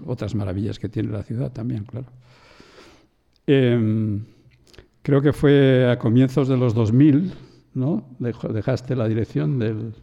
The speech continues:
del, del dos mil. No, dos, no, dos mil diez, dos mil,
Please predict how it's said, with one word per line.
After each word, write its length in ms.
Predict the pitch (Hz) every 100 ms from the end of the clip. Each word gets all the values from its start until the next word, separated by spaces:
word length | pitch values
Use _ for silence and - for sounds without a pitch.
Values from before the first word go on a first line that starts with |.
| -
del, 180 | 117
del 960 | 117 123 127 123 131 131 120 - 127 120 135
dos 200 | 123 113
mil. 540 | 131 135 135 131 131 - 143 135 107 _ 123 139 _ - _ _ _
No, 360 | 117 - - -
dos, 260 | 107 117 117 -
no, 200 | 123 135
dos 180 | 120 113
mil 160 | 147
diez, 400 | 127 127 104 - 127
dos 200 | 120 113
mil, 320 | 147 143